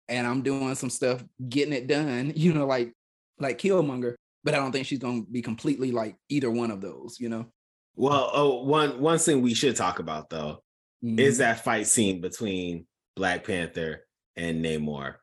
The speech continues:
Speaker 2: Like,
Speaker 1: Oh, yes. Yeah.
Speaker 2: so the action in this movie was phenomenal. Like, there was great fight scenes. There was a lot more fight scenes than the first Black Panther,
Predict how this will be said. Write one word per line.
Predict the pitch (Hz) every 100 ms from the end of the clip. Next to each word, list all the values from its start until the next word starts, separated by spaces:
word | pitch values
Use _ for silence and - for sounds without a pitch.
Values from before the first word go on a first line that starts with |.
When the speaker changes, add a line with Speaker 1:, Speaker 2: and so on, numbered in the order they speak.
| _ _ _ _
Speaker 2:
Like, | 92 90 85
Speaker 1:
Oh, | -
yes. | - - - - _ -
Yeah. | 110 110 - _
Speaker 2:
so | - 190 156
the | 160 -
action | - 466 370 247
in | 208
this | 185 185
movie | 185 175 160
was | 143 143 127 117 - _ _ _ _ _ _ _
phenomenal. | - 196 156 180 160 131 95 90
Like, | 135 139 117 _ -
there | 185
was | 214 180 120 - _ 101
great | 131 165 156
fight | 165 156
scenes. | 139 151 131
There | 151
was | 139
a | 113
lot | 92 90 95 131 147 127
more | 120 107
fight | - 101 95
scenes | 107 95 85
than | 95 87
the |
first | - 98 87 -
Black | 78 73
Panther, | 80 73 76 73